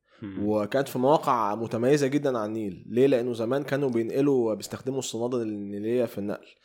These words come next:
Speaker 1: آه.
Speaker 2: فعند لحظة معينة المستثمر اللي اشترى الشركة شاف إنه عنده، شافهاش أراضي للتوسع الصناعي، شاف أراضي للاستثمار العقاري.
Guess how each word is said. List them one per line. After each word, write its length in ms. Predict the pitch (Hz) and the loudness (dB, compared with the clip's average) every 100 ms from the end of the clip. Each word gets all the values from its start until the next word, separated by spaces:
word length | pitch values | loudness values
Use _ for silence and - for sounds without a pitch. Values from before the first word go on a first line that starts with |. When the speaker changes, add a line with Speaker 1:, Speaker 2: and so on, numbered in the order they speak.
| - - | -20 -12
Speaker 1:
آه. 160 | 107 | -10
Speaker 2:
فعند 400 | 113 104 110 120 | -6 -2 0 2
لحظة 300 | 131 165 165 | 6 6 6
معينة 480 | 156 135 127 120 135 | 4 4 2 2 2
المستثمر 540 | 135 120 - 156 - 139 | 0 -2 -2 -2 -2 -2
اللي 100 | 123 | -2
اشترى 240 | - 139 | 0 -2
الشركة 680 | 139 123 117 120 123 135 107 | -2 -4 -4 -4 -4 -4 -10
شاف 260 | - 107 117 | -12 -12 -8
إنه 160 | 110 | -6
عنده، 480 | 92 110 117 117 117 98 | -6 -6 -4 -2 -2 -2
شافهاش 540 | - 117 139 151 - - - _ - - | -4 -2 0 0 -4 -14 -20 _ -18 -8
أراضي 340 | 107 131 135 | 2 2 4
للتوسع 580 | 120 104 110 117 123 107 | 0 -2 0 0 0 -4
الصناعي، 500 | 101 - 104 110 110 | -6 -8 -6 -4 -4
شاف 240 | 107 117 107 | -6 -8 -4
أراضي 300 | 104 120 120 | -2 -2 -2
للاستثمار 460 | 110 - - 113 | -6 -10 -8 -6
العقاري. 400 | 101 90 101 92 | -4 -6 -6 -10